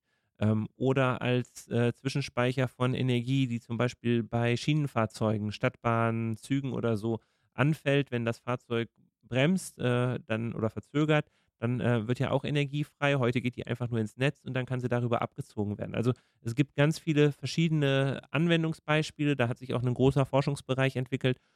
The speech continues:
Und, ähm, ja, da ist es nicht so, dass wir die Batterien, ähm,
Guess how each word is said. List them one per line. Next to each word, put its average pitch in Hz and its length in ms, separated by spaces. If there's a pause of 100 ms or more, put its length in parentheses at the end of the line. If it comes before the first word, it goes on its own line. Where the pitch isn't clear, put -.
(180)
Und, 120 320
ähm, 117 380
ja, 113 180 (220)
da 113 300 (160)
ist 127 140
es 127 100
nicht 135 160
so, 131 80
dass 120 180
wir 123 60
die 117 100
Batterien, 123 720
ähm, 117 380